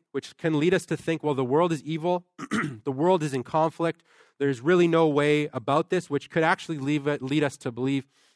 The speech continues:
uh, we can live however we want. I mean, there are battles going on in this world that,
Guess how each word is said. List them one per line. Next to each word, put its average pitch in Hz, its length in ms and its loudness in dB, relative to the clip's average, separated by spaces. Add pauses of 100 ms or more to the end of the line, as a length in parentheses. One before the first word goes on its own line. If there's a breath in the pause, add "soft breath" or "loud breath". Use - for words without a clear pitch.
uh, 131 180 -2
we 147 140 0
can 170 220 -2
live 165 140 2
however 139 380 -2
we 127 120 -4
want. 123 360 -6 (840)
I 139 40 -10
mean, 147 240 0 (460 soft breath)
there 143 120 2
are 151 80 4
battles 156 380 6
going 156 220 2
on 151 180 4
in 147 60 -2
this 131 120 -4
world 156 380 0
that, 131 180 0